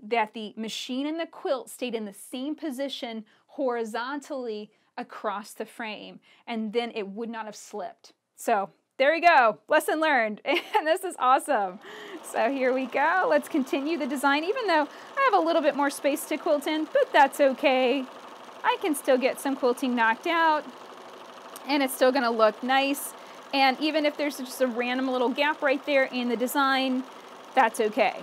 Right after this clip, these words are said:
I don't think anyone's gonna look at the quilt and be like, "Oh, wow, you missed, you know, three quarters of an inch right there." <laughs> I don't think that's gonna happen. All right, here we go. Now I'm gonna finish off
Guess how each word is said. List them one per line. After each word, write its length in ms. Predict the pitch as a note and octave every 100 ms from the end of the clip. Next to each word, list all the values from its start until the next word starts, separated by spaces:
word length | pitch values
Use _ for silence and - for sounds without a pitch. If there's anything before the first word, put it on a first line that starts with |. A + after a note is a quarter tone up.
| -
I 120 | A#3+
don't 140 | B3+ C4+
think 140 | B3+
anyone's 300 | B3+ C4 C4
gonna 140 | C4+
look 160 | B3 B3+
at 80 | C4
the 80 | C4
quilt 220 | D#4 A#3+
and 80 | B3
be 80 |
like, 140 | A#3+ G#3+
"Oh, 180 | C4+ F4+
wow, 360 | A#3+ B3 E4
you 200 | C#4 C4
missed, 420 | C#4+ C4 F4+ - C#4+
you 80 |
know, 240 | B3+ B3 B3 - - - -
three 160 | C#4+
quarters 340 | C#4 C#4+ D4 D4
of 80 |
an 80 | C#4
inch 300 | C4 C#4+ G4
right 200 | E4+ D#4
there." 320 | C4 A#3+ A3 - -
<laughs> 180 | - -
I 540 | E4 D#4 D4+ E4 -
don't 120 | B3 B3
think 120 | A#3+
that's 180 | A#3 -
gonna 140 | F#3+
happen. 340 | G3 F#3 G3 G#3 A4+ B4 A#4+ A4 - -
All 340 | D#4 C4+ D4+
right, 280 | D4 A3+ G#3
here 160 | B3 A#3+
we 140 | B3+
go. 460 | A3+ A#3+ B3 G3+ G3+ - - - -
Now 80 | B3
I'm 60 |
gonna 180 | A3+ G#3
finish 440 | G#3 A#3+ A3+ G#3+
off 360 | C#4+ D4 D4+ D#4+